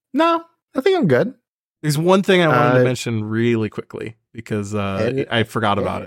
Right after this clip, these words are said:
Speaker 2: it. <laughs>
Speaker 1: Okay, yeah, yeah, for sure.
Speaker 2: Castor has a brother, <laughs> and it's a
Speaker 1: Oh my God, Pollux, yeah.
Speaker 2: Pollux
Speaker 1: Why
Speaker 2: is
Speaker 1: are we talking about
Speaker 2: actually
Speaker 1: Pollux?
Speaker 2: Pollux,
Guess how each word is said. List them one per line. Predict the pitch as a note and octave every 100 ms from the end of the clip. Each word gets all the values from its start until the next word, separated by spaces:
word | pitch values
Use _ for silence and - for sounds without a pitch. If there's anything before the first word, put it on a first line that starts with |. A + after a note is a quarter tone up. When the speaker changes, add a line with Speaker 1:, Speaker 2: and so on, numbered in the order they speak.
| -
Speaker 2:
it. | - - G3+ - F#3+ -
<laughs> | - - - - - _ _ C#3
Speaker 1:
Okay, | G#3+ A3+ C3
yeah, | C#3+ D3+
yeah, | G2 G#2+
for | - C#3+
sure. | F#3 A#2 _ _ -
Speaker 2:
Castor | F3 - G#3
has | E3+ C3
a |
brother, | G#2 A#2 A#2+ G2+ C3 - -
<laughs> | - -
and | A#3 - B3 A3 A#3+ B3 B3 - A3+ F#3+ F#3
it's | F3 F#3
a | D#3 C#3 C#3+ - - - - -
Speaker 1:
Oh | D#3 D3+ A2 -
my | D3+ B2+
God, | B2+ A#2 A#2
Pollux, | C3 B2+ F#2+ - B2
yeah. | G2 F2+ _ _ _ - G#4+ G#4+ -
Speaker 2:
Pollux | E3+ C4 C4+ -
Speaker 1:
Why |
Speaker 2:
is | C#4+
Speaker 1:
are |
we |
talking | D3+ -
about |
Speaker 2:
actually | D4 D4+ C#3
Speaker 1:
Pollux? | - - A2+ - - _ _ _ _ -
Speaker 2:
Pollux, | F#3 B3+ C#4 - -